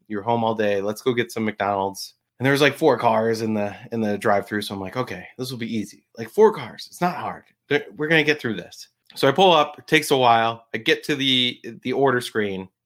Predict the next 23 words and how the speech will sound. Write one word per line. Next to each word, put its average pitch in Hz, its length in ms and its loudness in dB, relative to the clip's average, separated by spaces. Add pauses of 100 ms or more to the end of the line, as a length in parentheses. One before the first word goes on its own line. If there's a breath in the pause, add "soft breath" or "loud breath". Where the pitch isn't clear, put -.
and 123 420 0
I 120 60 0
sit 139 240 -2
there, 90 220 -4 (300 loud breath)
and 98 600 -8 (440)
I 101 60 -20
sit 95 240 -14
there. 120 300 -8 (480)
My 104 100 -6
daughter's 101 380 -4
like, 90 200 -12 (440)
"Dad, 135 320 -4
honk 147 260 2
the 147 80 -2
horn. 139 460 4 (640)
Honk 160 160 -6
the - 40 -8
horn. 160 220 0 (240)
Hello? 233 720 4 (180)
Hello? 262 960 6
Hello?" 226 800 6 (200)
Four 196 200 4
minutes. - 520 2